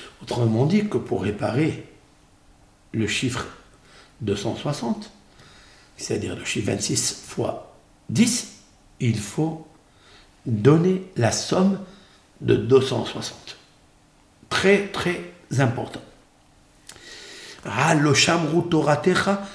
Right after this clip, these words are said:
parce qu'ils n'ont pas observé ta Torah. Il n'a pas dit, ah, lo shamarti toratecha. Mais j'ai péché, j'ai fauté,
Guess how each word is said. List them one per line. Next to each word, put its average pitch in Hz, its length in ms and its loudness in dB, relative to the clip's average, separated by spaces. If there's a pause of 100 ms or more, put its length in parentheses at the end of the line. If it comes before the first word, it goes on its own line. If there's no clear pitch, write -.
(260)
parce 139 180 0
qu'ils 156 260 2
n'ont 240 260 4
pas 180 520 2
observé 113 920 0
ta - 160 -10
Torah. - 360 -8 (360)
Il 139 160 6
n'a 170 140 6
pas 180 180 6
dit, 202 300 6 (280)
ah, 151 200 8
lo 151 340 6
shamarti 160 1200 4 (240)
toratecha. - 680 -6 (1160)
Mais 160 80 2
j'ai 220 140 8
péché, - 840 6
j'ai 214 220 6
fauté, - 680 2